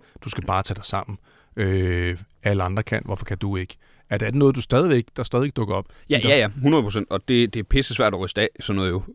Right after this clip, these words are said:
Speaker 2: Hvis jeg for eksempel mister noget, altså, øh, eller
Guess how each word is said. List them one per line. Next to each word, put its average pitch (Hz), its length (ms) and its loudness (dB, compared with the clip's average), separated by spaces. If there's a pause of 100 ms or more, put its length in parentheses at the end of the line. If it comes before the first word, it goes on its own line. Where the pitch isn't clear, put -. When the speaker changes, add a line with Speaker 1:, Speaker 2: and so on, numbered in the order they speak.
(280)
Speaker 2:
Hvis 107 180 -4
jeg 107 80 -4
for 120 60 -2
eksempel 113 260 4
mister 110 380 2
noget, 82 240 -2 (260)
altså, 82 340 -6 (100)
øh, 90 220 -2
eller 82 180 -8